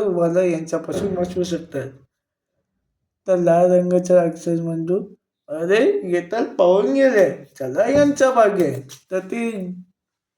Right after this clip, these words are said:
जातात. तर इंद्रदेव जिथे बाल गणेश आणि त्यांचे मित्र यांनी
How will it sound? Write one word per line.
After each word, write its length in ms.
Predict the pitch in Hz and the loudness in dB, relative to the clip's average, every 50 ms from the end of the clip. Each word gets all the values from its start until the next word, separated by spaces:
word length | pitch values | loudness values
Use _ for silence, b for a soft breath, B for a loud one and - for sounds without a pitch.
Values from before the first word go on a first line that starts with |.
| _ _ 180 | _ _ -2
जातात. 540 | 175 180 175 170 175 - - 165 151 139 - - - _ _ _ _ _ _ _ _ _ _ _ _ _ _ _ _ _ _ 185 | 0 0 0 0 -2 -2 -2 -2 -2 -4 -10 -16 -20 _ _ _ _ _ _ _ _ _ _ _ _ _ _ _ _ _ _ -4
तर 200 | 190 196 196 190 | 0 0 2 2
इंद्रदेव 800 | 180 185 180 175 - 190 180 180 180 190 196 190 185 202 202 202 202 185 175 165 160 156 151 - _ _ _ _ _ _ _ _ _ _ _ _ _ _ _ _ _ _ _ _ _ _ _ _ _ _ - | 0 -2 -4 -10 -10 -8 -6 -4 -2 -2 -2 0 0 0 0 0 0 -4 -10 -12 -12 -14 -18 -20 _ _ _ _ _ _ _ _ _ _ _ _ _ _ _ _ _ _ _ _ _ _ _ _ _ _ -8
जिथे 460 | 165 185 185 180 185 214 240 226 180 156 143 | -6 -6 -6 -4 -4 -2 0 0 0 0 -2
बाल 300 | 123 120 147 196 226 262 247 214 | -4 -2 2 2 2 2 2 2
गणेश 440 | 202 196 190 190 190 190 185 190 - | 2 2 2 2 0 -2 -2 -6 -6
आणि 280 | 180 180 175 180 180 180 180 | -6 -6 -4 -2 -4 -4 -2
त्यांचे 440 | 180 175 170 170 170 170 - 196 190 | -2 -4 -4 -4 -8 -14 -12 -10 -8
मित्र 360 | 180 175 175 170 175 - 180 | -8 -8 -8 -8 -6 -4 -4
यांनी 360 | 180 170 170 170 170 185 208 | -2 0 0 -2 -2 -2 -4